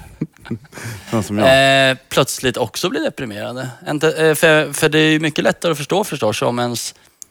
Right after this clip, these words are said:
Speaker 2: fru eller barn dör, eh, man utsätts för jobbiga saker, att man då reagerar med en depression. Det tror jag är lätt att köpa, men,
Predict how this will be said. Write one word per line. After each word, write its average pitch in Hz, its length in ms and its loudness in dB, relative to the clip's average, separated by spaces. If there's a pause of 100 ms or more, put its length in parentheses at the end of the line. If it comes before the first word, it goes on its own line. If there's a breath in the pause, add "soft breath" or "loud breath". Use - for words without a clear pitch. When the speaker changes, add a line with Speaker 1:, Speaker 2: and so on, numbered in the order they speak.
(120)
Speaker 2:
fru 135 400 -2
eller 123 140 0
barn 110 380 0
dör, 117 460 6 (560 soft breath)
eh, 95 560 -8 (720)
man 117 140 -6
utsätts 113 460 -4
för 110 280 -2
jobbiga 113 420 2
saker, 107 460 -2
att 107 140 -4
man 113 140 -4
då 123 280 0
reagerar 110 360 0
med 107 80 -6
en 107 40 -8
depression. 104 580 -8 (260)
Det 139 100 -6
tror 120 160 -4
jag 110 100 -2 (400)
är 113 60 -4
lätt 110 220 -6
att 104 60 -10
köpa, 110 320 -8
men, 120 320 -12